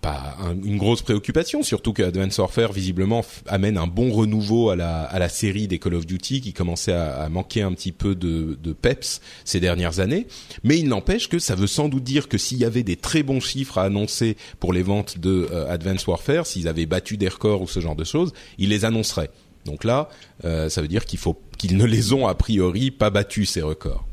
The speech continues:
Euh, même si le jeu est mieux. Euh, je sais pas si vous l'avez essayé ou si vous avez un avis sur les dix milliards de dollars de vente.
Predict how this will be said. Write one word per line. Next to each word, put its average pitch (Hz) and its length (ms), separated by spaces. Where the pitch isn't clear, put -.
Euh, 73 200
même 101 180
si 87 160
le 82 80
jeu 98 180
est 90 40
mieux. 78 220
Euh, 101 120
je 101 220
sais 117 160
pas 123 100
si 120 140
vous 110 80
l'avez 104 180
essayé 101 380
ou 127 80
si 107 140
vous 95 120
avez 95 140
un 95 120
avis 95 220
sur 92 240
les 82 220
dix 95 160
milliards 104 640
de 90 300
dollars 95 460
de 90 80
vente. 98 380